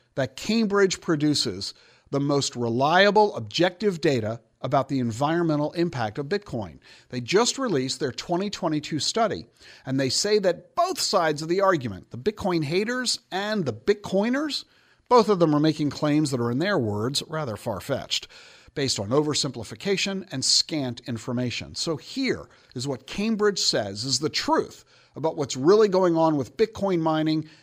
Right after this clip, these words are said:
and its impact on the environment. Since inception, Bitcoin has pumped two hundred million tons of carbon dioxide into the air, ninety-two percent of that since twenty eighteen. But this year, in twenty twenty-two, the situation has become different.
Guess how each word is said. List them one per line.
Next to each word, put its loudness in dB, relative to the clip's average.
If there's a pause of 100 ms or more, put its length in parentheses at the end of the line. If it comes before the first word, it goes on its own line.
(140)
and -8
its -8
impact -4
on 0
the 0
environment. -2 (420)
Since 0
inception, 0 (420)
Bitcoin 2
has -2
pumped -4 (240)
two -2
hundred 2
million 2
tons -2
of -4
carbon 2
dioxide 2
into -2
the -2
air, -2
ninety-two -4
percent -4
of -2
that -2 (260)
since -2
twenty -2
eighteen. -6 (560)
But 0
this -2
year, -2
in -8
twenty -2
twenty-two, -2
the 0
situation -2
has -6
become -4
different. -4